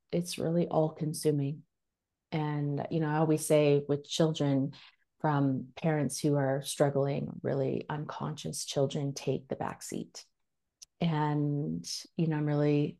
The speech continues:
glad, as much as I, I took the back seat in, you know, in reference to the pain, she also had enough vision, she had enough desire to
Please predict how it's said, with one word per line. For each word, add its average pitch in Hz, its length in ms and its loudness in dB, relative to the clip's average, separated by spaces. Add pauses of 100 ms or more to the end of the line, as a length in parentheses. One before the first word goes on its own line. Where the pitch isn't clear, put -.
glad, 160 260 2
as 147 140 0
much 151 200 0
as 156 140 -2
I, 139 240 4 (320)
I 139 80 2
took 233 340 6
the - 60 -2
back 139 280 0
seat - 520 0
in, 151 500 0 (200)
you 160 100 2
know, 143 160 0
in 147 80 0
reference 147 440 -2
to - 100 -4
the 139 100 0
pain, 151 440 2
she 147 200 0
also 151 260 -2
had 147 460 -4 (100)
enough 143 540 -2 (460)
vision, 147 560 4
she 143 160 -4
had 139 100 -2
enough 139 340 -4 (200)
desire 147 680 0
to 143 580 2